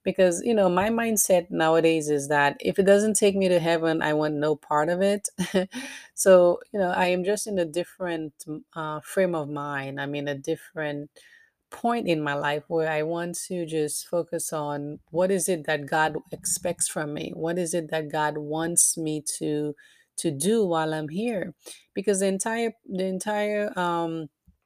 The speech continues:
purpose of life is for you as an individual to figure out yourself, to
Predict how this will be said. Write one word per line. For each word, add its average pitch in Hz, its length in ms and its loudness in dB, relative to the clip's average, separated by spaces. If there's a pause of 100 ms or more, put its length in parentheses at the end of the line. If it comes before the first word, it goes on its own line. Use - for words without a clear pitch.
(360)
purpose 214 500 0
of 147 180 -4
life 160 540 -4
is - 260 -4
for 175 220 -4
you 170 540 0
as 151 120 2
an 160 100 -4
individual 156 760 -4
to 151 180 -12
figure 170 500 -6
out 185 280 -6
yourself, - 600 -6
to 156 400 -4